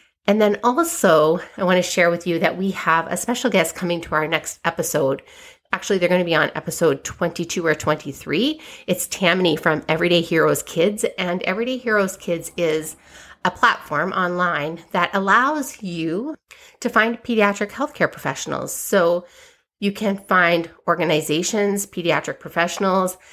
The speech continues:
and different technologies that meet your specific needs in the different areas of mental health, health, and in education. So stay tuned and join us for episode twenty-two or twenty-three when we have Tammany on with us. I know we're recording that next week, and I really look forward to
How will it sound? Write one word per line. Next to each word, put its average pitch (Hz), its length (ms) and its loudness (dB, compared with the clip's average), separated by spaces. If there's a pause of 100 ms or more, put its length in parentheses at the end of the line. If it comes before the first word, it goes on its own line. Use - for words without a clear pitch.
(160)
and 202 140 0
different 240 240 0
technologies 220 720 2
that 170 160 0
meet 185 200 2
your 170 220 4
specific 175 540 -6
needs 180 520 -4 (240)
in 180 220 4
the 160 140 0
different 175 400 -2
areas 151 480 4
of 156 420 0
mental 165 340 -2
health, 170 680 0 (100)
health, 170 500 2 (200)
and 175 300 2
in 170 200 -6
education. 160 640 -4
So 160 480 0 (140)
stay 196 260 2
tuned 208 320 2
and 170 100 2
join 165 360 0
us 165 240 0
for 139 100 0
episode 165 340 0
twenty-two 165 560 -2
or 160 80 2
twenty-three 160 600 -2
when 175 160 2
we 151 80 0
have 151 260 -4
Tammany 208 400 0
on 165 220 2
with 165 120 -2
us. 196 220 0
I - 40 -2
know 160 200 -4
we're 151 160 -8
recording 156 440 -2
that 147 180 -8
next - 260 -8
week, 254 260 -2
and 175 140 4
I 160 60 2
really 170 320 2
look 165 200 -2
forward 180 460 -2
to 170 240 -6